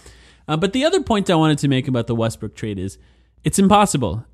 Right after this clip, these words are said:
to get for the Suns because he makes, I think, thirty-eight million dollars next year alone. And the Suns don't have a lot of big salary guys. The only ones are Tyler Johnson, who still makes half of what Russ Westbrook makes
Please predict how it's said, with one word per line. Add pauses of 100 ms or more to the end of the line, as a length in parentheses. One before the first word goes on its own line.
(160)
to
get
for
the
Suns
because
he
makes,
I
think,
thirty-eight
million
dollars
next
year
alone. (520)
And
the
Suns
don't
have
a
lot
of
big
salary
guys. (340)
The
only
ones
are
Tyler
Johnson,
who
still
makes
half (220)
of
what
Russ
Westbrook
makes